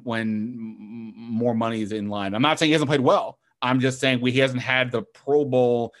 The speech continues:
season. He's not a guy that's gonna get a lot of sacks, but he is a force inside when it comes to the run stuffing. And,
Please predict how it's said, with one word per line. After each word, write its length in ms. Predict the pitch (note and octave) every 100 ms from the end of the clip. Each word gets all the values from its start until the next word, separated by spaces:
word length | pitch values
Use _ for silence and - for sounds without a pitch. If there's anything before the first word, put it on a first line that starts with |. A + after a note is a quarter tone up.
| -
season. 240 | - B2+
He's 140 | A2 G#2+
not 180 | A#2+ B2+
a 60 |
guy 100 | B2+
that's 140 | B2+ C3
gonna 140 | B2+
get 120 | B2
a 40 | B2+
lot 100 | B2+
of 80 |
sacks, 480 | B2 B2+ A#2 A2+ - - _ _
but 120 | G#2+
he 120 | A#2
is 100 | A#2+
a 60 | A2
force 400 | - A#2+ A#2+ A#2
inside 500 | A#2+ A2+ - A#2 A2+
when 120 | A2
it 80 | A2
comes 240 | A2+ G#2+
to 60 | G#2+
the 100 | G2+
run 240 | G#2+ A2
stuffing. 420 | A2+ A#2 G#2 A2
And, 240 | G#2 G2+